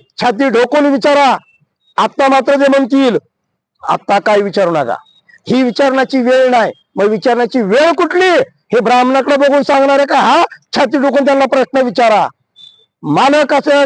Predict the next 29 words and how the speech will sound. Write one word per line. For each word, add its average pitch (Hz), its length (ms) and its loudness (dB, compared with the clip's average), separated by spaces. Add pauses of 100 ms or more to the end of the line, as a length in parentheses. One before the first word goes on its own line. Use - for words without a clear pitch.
शेतकऱ्याला 277 480 0
वहिवाटदार 269 600 2
करून 277 200 0
स्वतःचे 269 460 0
शिक्के 330 320 -2
मारून 254 420 2 (460)
लोकांची 269 480 0
पिळवणूक 339 560 0
करणाऱ्या 233 400 2 (1120)
पोरगीचं 220 380 0
लग्न 233 360 0
करताना 254 340 0
सुद्धा 247 260 -2
घाण 226 260 0 (420)
जमीन 240 220 0
तारण 240 300 0
ठेवता 220 280 0
येत 214 180 -2
नाही. 165 160 -4 (720)
म्हातारं 254 440 0
मरत 302 320 2
असलं 294 280 0
तरी 311 100 0
दवाखान्याच्या 285 520 0
खर्चासाठी 277 540 0 (300)
कर्ज 277 220 2 (120)
काढता 294 340 2
येत 302 200 0
नाही. 269 260 0